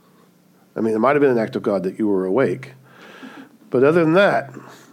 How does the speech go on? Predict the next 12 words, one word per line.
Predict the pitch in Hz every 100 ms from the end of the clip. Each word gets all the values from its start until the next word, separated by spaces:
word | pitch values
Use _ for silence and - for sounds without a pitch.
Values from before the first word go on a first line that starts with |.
| -
really | 117 151 180 156
nothing | 139 147 147 156 143 147 143 - - - _ -
mystical | 123 - 104 107 95
occurred | 92 - 110 85
between | 90 90 107 101
the | 98
two | - 98
days. | 101 107 71 - - _ - - - - - - - - _ _ _ _ _ _ _ _ _ _ -
But | 104
there | 98 104
is | 98
hope. | 92 - -